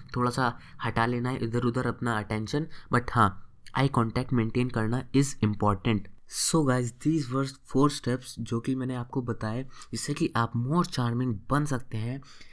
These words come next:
These four steps are live, listen more, speak less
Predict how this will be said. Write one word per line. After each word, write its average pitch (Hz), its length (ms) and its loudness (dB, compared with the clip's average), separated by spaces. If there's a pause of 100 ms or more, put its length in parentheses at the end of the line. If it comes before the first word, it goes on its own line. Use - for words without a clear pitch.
(180)
These 156 340 8
four 127 200 2
steps 123 320 -2
are 107 200 2 (400)
live, 110 220 6 (280)
listen 143 340 6
more, 185 200 2
speak 117 420 2
less 131 220 -4